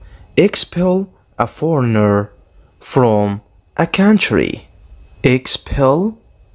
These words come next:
a foreigner، طرد أجنبي، from a country،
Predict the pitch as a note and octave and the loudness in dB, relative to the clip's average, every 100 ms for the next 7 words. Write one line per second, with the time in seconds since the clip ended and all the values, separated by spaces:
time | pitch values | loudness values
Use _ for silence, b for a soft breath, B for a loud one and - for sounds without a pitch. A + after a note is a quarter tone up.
0 | _ _ - - B2 A#2 - C3 A2+ G2+ | _ _ -20 -4 -2 -2 0 2 2 0
1 | G2+ G#2+ D3 F#3 _ _ _ _ _ - | -2 0 -2 -6 _ _ _ _ _ -14
2 | - A2 G#2+ - A2+ G#2 G2 G2 A#2 F#3+ | -2 0 0 0 -2 0 -2 0 0 0
3 | - _ _ _ _ _ _ - B2 A#2 | -6 _ _ _ _ _ _ -2 2 4
4 | G#2+ G#2 G2+ - _ D3 - G3+ F#3+ - | 2 0 -4 -10 _ -6 2 2 2 0
5 | G2+ F#2 D2+ | -2 0 -2